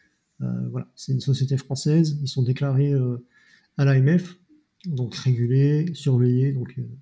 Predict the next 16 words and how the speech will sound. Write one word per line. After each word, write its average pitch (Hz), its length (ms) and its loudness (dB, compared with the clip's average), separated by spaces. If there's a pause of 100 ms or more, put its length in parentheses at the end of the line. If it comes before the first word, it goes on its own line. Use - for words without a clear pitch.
(240)
allez-y. 120 340 0 (1000)
J'ai 113 140 -2
pas 143 120 0
d'action 139 300 0
avec 135 260 2
eux, 156 80 4
c'est 147 160 0
pas 135 100 -4
sponsorisé, 127 600 -2
hein, 127 40 0 (500)
<laughs> 139 60 4
je 131 180 -2
tiens 143 260 -4
à 135 40 0
le 131 60 4
dire. 139 180 2